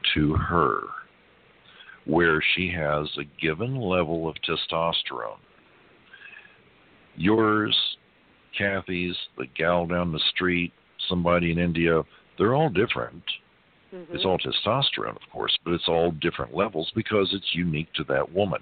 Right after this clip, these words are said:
Speaker 2: Right.
Speaker 1: But there is a threshold. And when you drop below that threshold,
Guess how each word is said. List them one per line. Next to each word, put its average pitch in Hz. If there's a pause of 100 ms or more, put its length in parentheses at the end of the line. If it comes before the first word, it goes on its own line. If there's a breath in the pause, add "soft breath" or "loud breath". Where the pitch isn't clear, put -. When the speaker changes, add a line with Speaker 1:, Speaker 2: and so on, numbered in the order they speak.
(840 loud breath)
Speaker 2:
Right. 165
Speaker 1:
But 98 (320)
there 76
is 85
a 87
threshold. 90 (680)
And 73
when 82
you 101
drop 95
below 87
that 85
threshold, 90